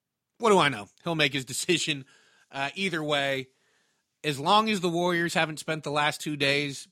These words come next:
partying in L A, which is not a guarantee. L A is almost undefeated as a city, especially for the Warriors.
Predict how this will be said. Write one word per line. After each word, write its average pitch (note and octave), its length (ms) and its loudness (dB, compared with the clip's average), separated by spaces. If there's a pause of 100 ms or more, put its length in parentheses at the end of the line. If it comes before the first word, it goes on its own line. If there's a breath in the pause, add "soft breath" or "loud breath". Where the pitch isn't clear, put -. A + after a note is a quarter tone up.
partying D3 340 -2
in C#3 80 -4
L C3+ 180 -4
A, C3+ 160 -2
which C3 220 -6
is B2 160 -6
not C3 460 -4 (720)
a C3+ 80 -4
guarantee. C#3 720 -2 (480)
L D3 200 4
A C#3+ 200 6
is C3+ 100 0
almost C3+ 260 -4
undefeated C3 540 -4
as B2+ 160 -4
a B2 60 -8
city, C3+ 260 -4
especially C3 420 -6
for C3 140 -12
the B2 80 -6
Warriors. B2+ 560 -4